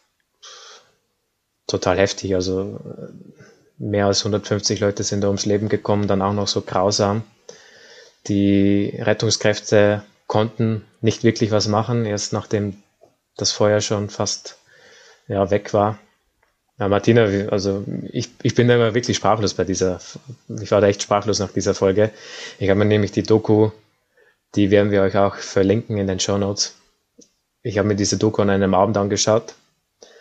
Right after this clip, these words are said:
Ja, und ich bin echt total fertig ins Bett gegangen, weil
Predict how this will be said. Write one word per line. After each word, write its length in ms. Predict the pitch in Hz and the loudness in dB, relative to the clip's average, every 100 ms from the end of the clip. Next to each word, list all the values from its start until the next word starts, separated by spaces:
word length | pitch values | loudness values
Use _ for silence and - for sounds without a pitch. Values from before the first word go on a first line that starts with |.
| - - _ - | -20 -20 _ -2
Ja, 180 | 98 95 | 2 4
und 240 | 98 95 | 4 0
ich 100 | 104 | -4
bin 160 | - 95 | -2 0
echt 720 | 95 - - - - - - | 0 -4 -12 -12 -12 -14 -8
total 260 | - - 98 | -4 -2 0
fertig 360 | 107 98 101 | 0 0 -2
ins 140 | 95 - | -2 0
Bett 160 | 117 | 0
gegangen, 320 | 107 95 92 | 0 -2 -2
weil 280 | 90 90 90 | -2 -2 -2